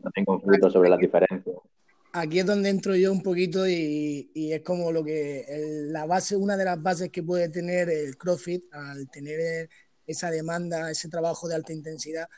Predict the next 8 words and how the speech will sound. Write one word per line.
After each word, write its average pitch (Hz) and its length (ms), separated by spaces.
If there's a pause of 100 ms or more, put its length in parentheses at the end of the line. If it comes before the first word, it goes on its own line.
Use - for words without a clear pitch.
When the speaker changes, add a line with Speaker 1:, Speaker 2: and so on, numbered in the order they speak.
(440)
Speaker 2:
pues 143 540
entra 165 220
el 156 60
hit. 196 260 (300)
Yo 147 180
siempre, 175 680 (140)
vamos, 180 500
mm, 151 380